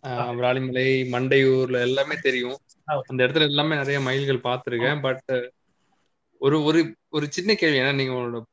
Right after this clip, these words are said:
Speaker 1: ஆ, உங்களோட உரை தொடக்கத்துல நான் என்னால பா-, கவனிக்க முடியல, இங்க நைட்
Speaker 2: ஆ, பரவாயில்ல.
Speaker 1: கவனிக்க முடியல. ஒரு சின்ன கேள்விதான். ஆஹ், ஆண் மயிலுக்கும் பெண் மயிலுக்கும் அந்த தோகை மட்டும்தான் வித்தியாசம் அப்படிங்கிறது எல்லாத்துக்கும் தெரிஞ்சதுதான். அது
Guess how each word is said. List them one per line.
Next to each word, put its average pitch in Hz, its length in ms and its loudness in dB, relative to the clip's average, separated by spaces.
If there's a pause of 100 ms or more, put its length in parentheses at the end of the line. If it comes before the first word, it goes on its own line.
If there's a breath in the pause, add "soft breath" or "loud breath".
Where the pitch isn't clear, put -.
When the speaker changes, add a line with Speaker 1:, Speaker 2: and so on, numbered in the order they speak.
Speaker 1:
ஆ, 117 320 -6 (340 loud breath)
உங்களோட 123 240 -8
உரை 143 360 0
தொடக்கத்துல 143 400 -2
நான் 120 140 -2
என்னால 123 280 -4
பா-, 117 160 -4
கவனிக்க 131 340 -6
முடியல, 113 280 -14
இங்க 120 220 -14
நைட் 117 160 -20 (200)
Speaker 2:
ஆ, 202 60 0
பரவாயில்ல. 120 440 -2 (280)
Speaker 1:
கவனிக்க 120 300 -16
முடியல. 110 220 -18 (680)
ஒரு 135 120 -4
சின்ன 214 220 0
கேள்விதான். 160 540 0
ஆஹ், 131 360 -6 (180)
ஆண் 214 400 0
மயிலுக்கும் 175 400 2
பெண் 160 300 0
மயிலுக்கும் 151 360 -2
அந்த 127 180 -2
தோகை 190 340 2
மட்டும்தான் 139 320 0
வித்தியாசம் 127 520 0
அப்படிங்கிறது 117 500 -4 (120)
எல்லாத்துக்கும் 123 460 -6
தெரிஞ்சதுதான். 120 540 -6
அது 123 200 -6